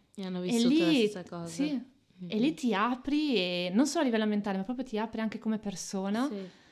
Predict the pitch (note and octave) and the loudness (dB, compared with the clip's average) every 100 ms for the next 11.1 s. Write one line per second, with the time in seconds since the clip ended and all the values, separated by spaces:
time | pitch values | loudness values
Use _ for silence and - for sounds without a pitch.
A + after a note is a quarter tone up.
0 | _ _ _ _ G#3+ G#3 G3+ F#3+ F#3+ - | _ _ _ _ -4 -2 -2 -4 -4 -4
1 | F#3+ A#3+ D4+ F3+ F3 E3+ F3 - G3+ G3 | -2 -2 -2 -4 -6 -8 -10 -12 -8 -2
2 | A3 G#3 F#3 F#3 F#3+ G3 G3 G3+ G3 G3+ | -2 -2 -2 0 0 0 0 0 0 0
3 | - C#4 C#4+ F#3+ - F3+ F3+ F3+ - F#3 | -2 -4 -2 -4 -6 -6 -6 -8 -8 -8
4 | F3 G3 - A3 G#3 G3 F#3+ F#3 F3+ F3+ | -6 -10 -6 -4 -2 -2 -2 -2 -2 -4
5 | F3 F#3 A3+ G3+ F#3+ G3+ G#3+ G#3+ A#3+ G#3 | -4 -4 -2 -2 -2 -2 0 0 0 0
6 | G3 F#3+ G3 - G#3 B3 B3 D4+ D#4+ - | 0 -4 -4 0 2 2 0 -2 -4 -12
7 | - G#3 - G#3+ F#3+ _ - G3+ G3 F#3 | -14 -14 -14 -18 -18 _ -4 -2 0 0
8 | F#3 A#3+ B3+ C4+ A3+ G#3 G3 - C#4 B3+ | 2 2 4 2 2 0 -2 -2 -2 -2
9 | - G3 F#3+ A3 G3+ - A#3 C4 D4+ F4 | -2 -2 -2 -4 -4 -4 -8 -6 -6 -6
10 | - F#3+ A3 B3 C4 D#4+ - A#3 G#3 G#3+ | -2 2 4 4 2 -4 -4 -6 -6 -8